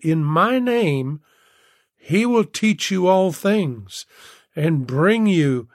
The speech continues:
to your remembrance all things that I said to you." Now, this is where Paul is going. He's reflecting what Jesus said, that the Holy Spirit would come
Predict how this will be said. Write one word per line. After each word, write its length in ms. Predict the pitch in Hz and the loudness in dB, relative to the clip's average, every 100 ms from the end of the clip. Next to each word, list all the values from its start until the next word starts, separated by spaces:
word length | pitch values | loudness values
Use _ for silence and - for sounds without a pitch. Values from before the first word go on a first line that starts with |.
| _ _ _ _ | _ _ _ _
to 120 | - | -10
your 160 | 131 151 | -4 0
remembrance 840 | 156 160 175 202 180 147 131 - - _ _ | 2 4 4 4 4 2 0 -6 -12 _ _
all 380 | 151 170 214 233 | 2 4 4 0
things 580 | - 240 220 156 151 - | 0 0 0 0 -2 -4
that 160 | 170 | -2
I 100 | 185 | -2
said 380 | 165 - 240 190 | -2 -4 -4 -2
to 80 | 202 | -2
you." 380 | 165 143 117 - _ 175 | 0 -2 -4 -10 _ -4
Now, 160 | 175 | 0
this 680 | 165 214 254 - - - - _ _ - | 2 2 2 -2 -6 -10 -14 _ _ -4
is 200 | 185 - | -4 0
where 200 | 185 170 | -2 0
Paul 400 | - 185 180 185 | 0 2 2 0
is 160 | 170 | -4
going. 460 | - 247 247 113 - _ _ _ _ _ _ _ _ | -4 -4 -4 -6 -14 _ _ _ _ _ _ _ _
He's 280 | 185 180 220 | -2 0 0
reflecting 640 | 196 - 247 247 208 160 | -2 0 -2 0 -2 0
what 200 | 190 160 | 0 -2
Jesus 580 | - 226 254 - 185 - | -2 -2 0 -2 -4 -4
said, 540 | - - 294 226 104 - _ _ _ _ _ _ _ _ - | -6 -2 0 0 -4 -12 _ _ _ _ _ _ _ _ -2
that 180 | 190 214 | 0 2
the 120 | 156 | 2
Holy 320 | 214 220 180 | 2 2 0
Spirit 720 | - - 277 285 180 147 - _ _ _ _ _ _ | -2 -4 -4 0 2 0 -6 _ _ _ _ _ _
would 220 | 190 170 - | -2 -2 -4
come 500 | - 262 175 123 | -2 -2 -2 -6